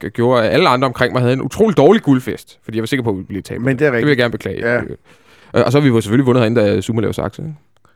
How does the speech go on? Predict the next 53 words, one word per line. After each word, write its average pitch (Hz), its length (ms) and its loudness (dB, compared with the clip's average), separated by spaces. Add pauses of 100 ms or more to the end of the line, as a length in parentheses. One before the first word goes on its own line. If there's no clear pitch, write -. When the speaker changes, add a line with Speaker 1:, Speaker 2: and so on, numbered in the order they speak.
Speaker 2:
Jo, 143 360 4
men, 135 240 -2
øh, 117 420 -4
jo. 139 120 -2 (300)
Speaker 1:
Der - 60 -2
bliver, 127 180 2
Speaker 2:
Øh. 110 60 0
Speaker 1:
der 110 60 -4
vinder 107 180 -4
vi 110 60 -2
det 104 100 -6
matematisk 101 420 -8
der. - 100 -10 (100)
Speaker 2:
Ja. 143 140 2 (680)
Så, 127 540 2
så 117 160 -10
det 110 100 -8
er 85 40 -6
bare 85 180 -8
fedt 104 140 -10
at 101 60 -8
blive 107 140 -10
mester 110 240 -8
på 113 80 -10
hjemmebane. 113 380 -10 (500)
Også - 280 -4
primært, 127 320 -2
fordi 120 320 -8
jeg 117 80 -2
ikke 113 140 -6
rigtig 113 160 -6
kan 123 100 -10
se 120 100 -8
mig 117 120 -10
selv 123 180 -6
i - 20 -8
Hobro 120 380 -6
en, 120 140 -8
øh, 113 160 -8
søndag 113 280 -6
eftermiddag. 120 380 -10 (140)
Speaker 1:
Ja, 127 80 -6 (180)
vi 120 120 -6
skal 120 140 -4
spille 127 240 0
i - 20 2 (140)
Hobro 131 120 0
Speaker 2:
Øh. - 60 -10
Speaker 1:
søndag - 280 -4
klokken 117 300 -2
fire. 120 400 -6
Speaker 2:
Det 131 120 4
er 131 40 4